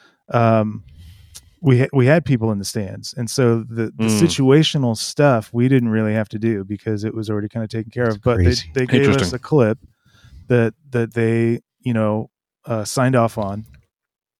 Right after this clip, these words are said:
Speaker 1: and there's a guy on the sideline every game before they open the stands that we would, we would fire it up, and he would walk up and down the sidelines with his S P L meter and say,
Speaker 2: Yep.
Speaker 1: uh, "Nope, nope, it needs to be a lot, a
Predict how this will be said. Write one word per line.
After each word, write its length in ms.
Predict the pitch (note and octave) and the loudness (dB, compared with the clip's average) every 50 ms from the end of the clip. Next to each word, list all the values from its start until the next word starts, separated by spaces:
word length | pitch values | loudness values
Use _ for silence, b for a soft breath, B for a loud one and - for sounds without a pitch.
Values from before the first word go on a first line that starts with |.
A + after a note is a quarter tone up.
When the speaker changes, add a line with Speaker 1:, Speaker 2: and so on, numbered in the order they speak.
| - - | -12 -6
Speaker 1:
and 100 | - A#2+ | -4 -2
there's 180 | A2 A2+ G2+ | -2 -2 -2
a 60 | G#2+ G2+ | -2 -2
guy 500 | A#2 A2+ A2 G#2+ A2 A2+ A#2 A#2 A#2 - b b b b b - | 0 0 2 2 0 0 0 -2 -4 -6 b b b b b -4
on 120 | B2 B2 | -2 0
the 60 | C#3 | 0
sideline 760 | C3 - D3 C3 B2 B2 A#2 A#2 G#2+ G2+ G2 G2+ G#2 A2 A2 _ _ _ _ _ _ _ _ _ | 2 4 4 4 6 4 4 2 -2 -2 -4 -6 -8 -10 -10 _ _ _ _ _ _ _ _ _
every 240 | - B2 A#2 C#3 C#3+ | -2 0 2 2 2
game 460 | B2+ B2 A#2+ A2 G#2+ G#2+ A2+ A#2 - _ _ - E3 A#2 | 4 2 2 2 2 0 -2 -6 -8 _ _ -18 -4 -2
before 340 | A#2 A#2+ - - C3 C3 C3 | 0 0 0 0 0 0 2
they 140 | C3+ C#3+ C3+ | 4 4 4
open 480 | C3+ C3 - C3+ C3 B2+ B2+ B2+ - C#3+ | 4 4 2 0 0 0 0 -2 -4 -6
the 80 | B2 | -6
stands 400 | - - C#3+ B2+ A#2 A2 G#2+ G#2 | -6 -2 -2 0 0 0 -2 -4
that 120 | G#2 A2+ G#2 | -4 -6 -2
we 180 | A2 A#2 A2+ | 0 0 0
would, 260 | A2+ A2+ A2+ A2 A2 - _ | 0 0 -2 -4 -4 -8 _
we 160 | - A#2+ A2+ | -4 -2 0
would 160 | A2+ A2 G#2+ | 0 -2 -2
fire 300 | - - B2 B2 C3+ D3 | -2 0 0 2 2 2
it 40 | C#3+ B2+ | 2 2
up, 200 | A#2+ A#2+ B2+ - _ b b b b b b b b b b | 2 2 0 -2 _ b b b b b b b b b b
and 180 | - A#2+ A#2 A2+ | -2 -2 -2 0
he 160 | B2 C#3 C#3 | 2 2 4
would 140 | B2+ B2+ B2 | 4 4 4
walk 300 | A#2+ A#2 A#2 A#2 A2+ - | 4 4 4 4 2 0
up 140 | B2 A#2+ - | 0 0 0
and 100 | C3+ B2+ | 0 2
down 200 | B2+ B2 B2 B2+ | 2 2 2 2
the 60 | A#2+ | 0
sidelines 540 | - - C3 A#2+ A#2 A2+ A2+ A2 A2 G#2+ A2 | -2 -2 -2 0 0 0 -2 -2 -2 -4 -4
with 140 | A2+ G#2+ | -6 -6
his 460 | - A#2 A2+ A2 A2 G#2+ G#2+ - - _ _ - - | -4 -4 -4 -4 -4 -4 -8 -10 -14 _ _ -10 -8
S 100 | A#2 - | -8 -6
P 120 | - C3 | -4 -2
L 120 | B2 A#2+ A#2 | -2 0 0
meter 380 | A2 G2+ G2 G2 G2 G#2 A#2+ D3 - | 0 -2 -4 -6 -8 -10 -12 -10 -10
and 160 | A#2 A2 G#2+ | -8 -8 -6
say, 320 | - B2+ A#2 G#2+ G#2 G#2 G#2 | -2 0 0 0 0 0 -4
Speaker 2:
Yep. 80 | G2 - _ - A2+ | -6 -10 _ -8 -6
Speaker 1:
uh, 360 | G#2+ G#2+ G#2 G#2 G#2 G#2 G2+ | -4 -4 -2 -4 -4 -6 -4
"Nope, 260 | G#2 A#2+ C3+ D3+ - _ _ | -2 -2 -2 -2 -2 _ _
nope, 200 | - C3 C#3+ - _ _ - | -4 -4 -4 -4 _ _ -10
it 260 | B2 A#2+ B2 B2 - _ _ | -8 -6 -6 -8 -8 _ _
needs 180 | C3+ C3+ C3 B2 | -8 -8 -8 -6
to 60 | C3 | -4
be 120 | C3+ C3 C3+ | -2 -2 0
a 60 | C#3 | 2
lot, 160 | C#3+ C#3+ C#3+ | 2 2 2
a 80 | C#3+ C3+ | 0 -2